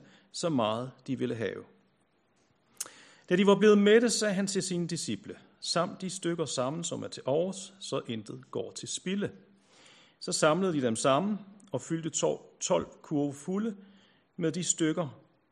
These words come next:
af de fem bygbrød, som var til overs efter dem, der havde spist. Da folk havde set det tegn, han gjo-, havde gjort, sagde de: 'Han er sandelig profeten, som skal komme til verden.'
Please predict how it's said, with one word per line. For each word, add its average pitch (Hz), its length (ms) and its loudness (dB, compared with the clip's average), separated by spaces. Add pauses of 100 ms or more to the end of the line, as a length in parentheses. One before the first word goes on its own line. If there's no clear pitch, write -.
(280)
af 131 100 2
de 147 100 -4
fem 170 240 -2
bygbrød, 151 480 -2 (120)
som 120 220 -6
var 101 100 -2
til - 200 -12
overs 156 560 -2
efter 101 240 -8
dem, - 360 -8 (160)
der - 80 -8
havde 117 200 -8
spist. - 560 -16 (1500)
Da 170 60 4
folk 214 260 4
havde 202 120 4
set 185 320 2
det 185 120 2
tegn, 160 320 0
han 151 260 -4
gjo-, 160 180 -4
havde 127 200 0
gjort, 160 360 -4
sagde 139 380 -2
de: 151 140 -8 (300)
'Han 165 260 -4 (120)
er 143 100 -4
sandelig 120 540 -6
profeten, 185 760 -4 (260)
som 98 180 -12
skal - 140 -14
komme 110 280 -6
til 139 120 -4
verden.' 147 400 0